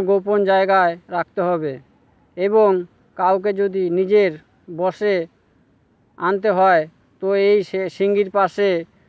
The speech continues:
বা উপরে অল্প চিনি বা দুধ দিয়ে তৈরি মিঠাই অথবা সুপারি বা পান বা যে কোনো বস্তু রেখে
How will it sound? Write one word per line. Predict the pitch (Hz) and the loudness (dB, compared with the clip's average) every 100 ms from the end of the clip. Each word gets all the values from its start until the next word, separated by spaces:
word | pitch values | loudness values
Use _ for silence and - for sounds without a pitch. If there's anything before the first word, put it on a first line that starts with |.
| _ 170 | _ -6
বা | 175 185 | 0 0
উপরে | 185 202 202 190 160 - - | 0 0 0 0 -2 -8 -4
অল্প | 185 190 202 214 196 165 | -2 -2 0 2 2 -2
চিনি | 196 202 208 196 180 _ _ _ _ _ | -2 0 0 -2 -4 _ _ _ _ _
বা | 160 170 180 | -4 0 0
দুধ | 160 190 208 202 160 139 _ _ _ _ | 0 0 2 2 -2 -16 _ _ _ _
দিয়ে | 160 202 202 196 170 - _ _ _ _ _ _ _ _ _ _ _ _ _ _ _ _ _ _ _ _ _ _ _ _ _ _ _ _ _ _ _ _ _ _ - | -2 2 4 4 0 -6 _ _ _ _ _ _ _ _ _ _ _ _ _ _ _ _ _ _ _ _ _ _ _ _ _ _ _ _ _ _ _ _ _ _ -2
তৈরি | 202 220 220 | 2 4 4
মিঠাই | 214 190 214 196 175 | 2 2 2 2 0
অথবা | - 180 208 202 190 170 - _ _ _ | -4 -6 -2 0 0 -2 -8 _ _ _
সুপারি | 190 190 208 202 208 185 180 | -8 -2 0 0 0 -2 -4
বা | 175 175 175 | -2 -2 0
পান | 190 190 170 147 143 _ _ _ | 2 2 2 -2 -12 _ _ _
বা | 165 180 | -4 -4
যে | 165 202 | 0 0
কোনো | 202 220 220 208 175 165 | 2 0 0 -2 -4 -4
বস্তু | 202 - - 208 | -4 -4 -4 -2
রেখে | 185 190 202 | -2 -2 -2